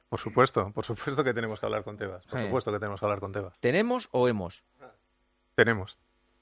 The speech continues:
Speaker 2: ¿Y qué espera de esa conversación?
Speaker 1: Que dos personas del mundo de la empresa, del mundo del negocio, que han desarrollado, en este caso la liga, como se ha desarrollado,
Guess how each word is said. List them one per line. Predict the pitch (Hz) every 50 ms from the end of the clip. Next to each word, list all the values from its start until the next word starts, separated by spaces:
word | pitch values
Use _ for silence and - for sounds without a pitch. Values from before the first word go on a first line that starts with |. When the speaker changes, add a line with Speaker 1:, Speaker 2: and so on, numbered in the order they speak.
| _ _ _ _ _ _ _ _ _ _ _ _ _ _ _ _ _ _ _ _ -
Speaker 2:
¿Y | 127 123 113
qué | - - 165 165
espera | 165 - - - 101 98 101
de | 110
esa | 107 117 104
conversación? | 110 110 110 110 107 - 92 85 82 85 - _ _ _ _ _ _ _ _ _ _ _ _ _ _ _ _ _ _ _ _ _ _ _ _ _ _ _ -
Speaker 1:
Que | 110 101 101 104 101 95
dos | 104 107 -
personas | - 110 - 110 110 113 110 110 110 95 101
del | 107 110
mundo | 107 107 110 113
de | 110
la | 104
empresa, | 98 98 113 113 - 123 113
del | 104
mundo | 101 104 107 107
del | 107 107
negocio, | 101 101 117 - - - 117 110 104 104 104 98 98 -
que | 104
han | 104 104
desarrollado, | 101 98 - 101 101 101 104 104 107 110 107 107 104 104 101 98 95 101 - _ _ _ _ _ _ _ -
en | 104 98
este | 92 - 107
caso | 101 101 95 110
la | 101 95 98
liga, | 113 117 104
como | 95 101 95
se | - 110
ha | 104
desarrollado, | 92 87 101 95 101 101 104 104 110 117 117 - 185